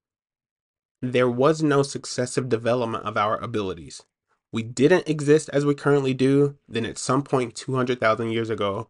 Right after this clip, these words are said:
we did. Editor's note, you are no small fry. In Braden's words,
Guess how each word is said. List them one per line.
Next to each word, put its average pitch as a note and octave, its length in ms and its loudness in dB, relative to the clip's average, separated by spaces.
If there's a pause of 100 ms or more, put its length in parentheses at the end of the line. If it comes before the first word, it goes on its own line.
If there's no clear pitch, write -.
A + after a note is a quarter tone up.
we G#2 100 -4
did. F2+ 300 -10 (1600)
Editor's B2+ 400 2
note, A2+ 360 -2 (460)
you C#3 300 0
are A#2 160 2
no B2+ 520 2
small A2+ 380 -4
fry. - 360 -6 (1800)
In B2+ 120 4
Braden's C#3+ 420 4
words, A2 500 0